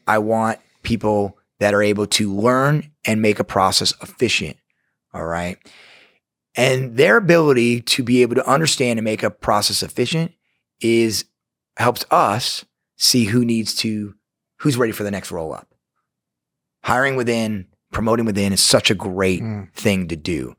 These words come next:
Speaker 1: So however you cut the hierarchical structure, okay, number one, without buy-in, without the why, you can tell people what to do, but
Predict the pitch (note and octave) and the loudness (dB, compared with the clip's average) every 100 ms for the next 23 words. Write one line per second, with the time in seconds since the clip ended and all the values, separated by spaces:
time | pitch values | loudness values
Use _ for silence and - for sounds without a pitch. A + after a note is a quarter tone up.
0 | _ - - - C3+ G#2+ A#2+ B2+ D3 G3 | _ -20 -18 -4 0 2 2 2 2 4
1 | B3+ G3+ E3 - - B2 _ G#2+ F#2 G2+ | 4 4 2 0 0 -2 _ -4 -2 -2
2 | G2 G2 - F#2+ - - F#2+ - E2+ E2+ | -2 -6 -8 -10 -6 -4 -4 -4 -12 -14
3 | _ _ _ _ - F#2+ G2 A2+ C3 C#3+ | _ _ _ _ -4 -4 -2 -4 -2 0
4 | C3 A2+ G#2+ _ _ _ _ _ - A3+ | 0 -2 -6 _ _ _ _ _ -6 2
5 | D3+ B2+ B2 C3 C#3+ D3 B2+ C3 A#2 G2 | 2 4 2 4 2 2 2 0 0 0
6 | A2+ D3+ G#3 F#3+ _ _ _ _ _ - | 4 4 2 -2 _ _ _ _ _ -4
7 | F#3+ - D#3 C3+ B2+ A#2 G#2+ F#2+ A#2 F2 | -4 0 2 2 0 -2 -4 0 0 0
8 | E2+ D#2+ | -4 -6